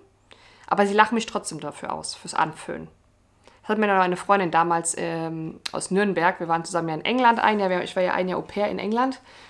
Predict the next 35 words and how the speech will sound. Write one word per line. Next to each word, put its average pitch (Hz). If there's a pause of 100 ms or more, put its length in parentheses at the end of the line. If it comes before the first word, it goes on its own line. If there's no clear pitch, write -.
(340)
und 185
sie 220
hat 208
mich, 175
äh, 170
da 170
mal 170
auf 170
diese 175
Idee 190
gebracht. 170
Sie 180
hat 170
sich 180
auch 175
mal 170
angeföhnt. 156 (1000)
Und 165
seitdem 190
mache 175
ich -
das -
auch -
immer -
gerne. - (540)
<laughs> -
Deswegen, 190 (680)
wenn 269
euch 302
kalt 214
ist, 202
föhnt -
euch 254
einfach 202
an. 254